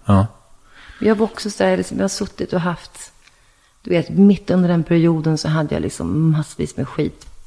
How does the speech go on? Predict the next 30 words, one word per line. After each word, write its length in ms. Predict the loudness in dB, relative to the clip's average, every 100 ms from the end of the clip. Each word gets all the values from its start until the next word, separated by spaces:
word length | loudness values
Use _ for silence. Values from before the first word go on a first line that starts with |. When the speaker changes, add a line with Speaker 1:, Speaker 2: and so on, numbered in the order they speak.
| -8
Speaker 2:
privat. 560 | -6 -4 -4 -6 -10
Och 60 | -8
jag 60 |
hade, 180 | -8 -8
liksom, 380 | -14 -10 -10 -10 -14 -20 -20 -20 _
min 680 | -12 -10 -8 -10 -12 -12 -12 -14
exman 520 | -16 -16 -6 -4 -4
var 80 | -4
ganska 300 | -6 -6 -8
öppen 200 | -8 -6
med 120 | -6
sina 240 | -4 -4
problem. 400 | -4 -6 -4 -4
Jag 60 | -2
hade 140 | -2 -2
ju 60 |
all 280 | -4 -4 -6
det 340 | -6 0 2 2
som 100 | -2
jag 100 | -6
skulle 180 | -6 -8
försöka 380 | -8 -6 -6 -6
styra. 440 | -8 -6 -4 -4
Och 120 | -4
sen 180 | -2 -2
hade 220 | 0 0
jag 100 | 0
alla 140 | 0 0
barnen 680 | 0 2 4 2 2 0
och 260 | 0 0 -4